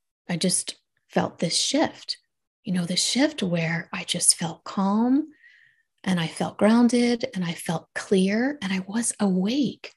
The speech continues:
I wasn't tired, even though I'd worked a heck of a day and rushed my kids to the daycare and picked my kids up and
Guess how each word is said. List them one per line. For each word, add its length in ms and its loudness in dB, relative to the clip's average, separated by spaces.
I 40 0
wasn't 360 2
tired, 400 4
even 180 4
though 100 6
I'd 120 2
worked 320 -2
a 40 -12
heck 320 -4
of 100 -4
a 60 2
day 520 4
and 180 0
rushed 260 4
my 160 6
kids 380 0
to 140 0
the 120 2
daycare 680 0
and 180 -2
picked 220 2
my 140 8
kids 320 2
up 340 2
and 260 -2